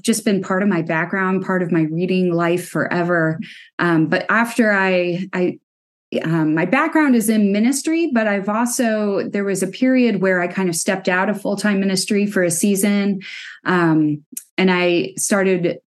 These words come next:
freelancing as a proofreader and a copy editor for Christian publishers. And I really focused, I kind of had a specialty in academic Christian writing. So books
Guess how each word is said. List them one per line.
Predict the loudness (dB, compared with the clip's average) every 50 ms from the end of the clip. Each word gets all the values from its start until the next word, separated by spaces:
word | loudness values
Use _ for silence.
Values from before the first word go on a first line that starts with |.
| -20 -4 0
freelancing | 2 2 2 2 2 0 0 0 0 0 0 2
as | 0 0 -2 -2
a | -4
proofreader | -6 -4 0 0 0 0 0 0 0 2 2 0 0 2
and | 2 2
a | 2 0
copy | -2 -4 -6 0 2 2 2 4
editor | 2 2 0 0 0 0 0 0 -2
for | -2 -2 -2 -2 -2 -2 -4 -6 -10 -14 -2
Christian | 0 0 0 2 0 0 0
publishers. | 0 -2 -2 0 0 0 0 0 0 0 0 0 0 -2 -2 -6 -10 -12 -18 -18 -18 -18 -18 -20 -12 -4
And | -2 0 0 2
I | 2
really | 0 2 2 4 4 4 4 2 2 0 0
focused, | 0 0 0 0 0 0 -2 -2 -2 -4
I | -6 -4
kind | -2 -2 0
of | 0 0
had | 0 0
a | -2
specialty | -2 -2 -4 -4 -2 -2 -4 -2 0 0 2 2 2 2
in | 0 0 0
academic | -2 -4 -2 -2 -2 -2 0 0 2 0 0 -2 -2
Christian | -4 -4 -4 -4 -2 0 0 2 2
writing. | 2 2 0 2 2 2 2 2 0
So | 0 0 0
books | -2 0 0 0 0 2 2